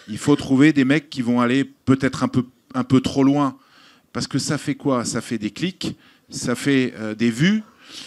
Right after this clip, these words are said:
Et peut-être que, je, t'as certainement vu l'émission, mais si t'avais pas vu l'émission, en tout cas, moi, il y a un tas de gens qui m'ont parlé de ça, et ils,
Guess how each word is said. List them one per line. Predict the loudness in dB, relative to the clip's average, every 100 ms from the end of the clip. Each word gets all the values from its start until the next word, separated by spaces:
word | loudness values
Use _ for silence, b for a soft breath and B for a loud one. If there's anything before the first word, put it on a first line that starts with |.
| B B -4
Et | 0
peut-être | 0 2 2 0
que, | 0 2 2 0 -4
je, | -6
t'as | -6 -6
certainement | -6 -4 -2 -2
vu | -4 -4
l'émission, | -2 0 0 -2
mais |
si | -2 -2
t'avais | -2 0
pas | 0 0
vu | 0
l'émission, | 0 0 -2 -4 -4
en |
tout | -4
cas, | -2
moi, | 0
il | 0
y |
a |
un | 0
tas | -2
de | -2
gens | -4
qui | -4 -2
m'ont | -4
parlé | -2 -4 -4
de | -2
ça, | -2 0
et |
ils, | -2 -4